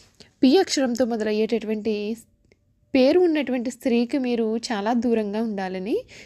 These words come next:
సూచన అయితే ఈ సమయంలో మీకు కనిపిస్తూ ఉందండి. ఈ రాశి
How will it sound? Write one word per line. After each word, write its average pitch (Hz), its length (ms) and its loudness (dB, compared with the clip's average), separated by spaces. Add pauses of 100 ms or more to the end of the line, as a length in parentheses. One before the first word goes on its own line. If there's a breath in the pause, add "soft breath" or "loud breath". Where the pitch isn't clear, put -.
(200 loud breath)
సూచన 262 380 2
అయితే 208 120 -4
ఈ 208 120 -4
సమయంలో 190 440 -8
మీకు 190 220 -4 (140)
కనిపిస్తూ 208 420 -6 (120)
ఉందండి. 190 440 -4 (500 loud breath)
ఈ 285 100 2 (100)
రాశి 403 260 0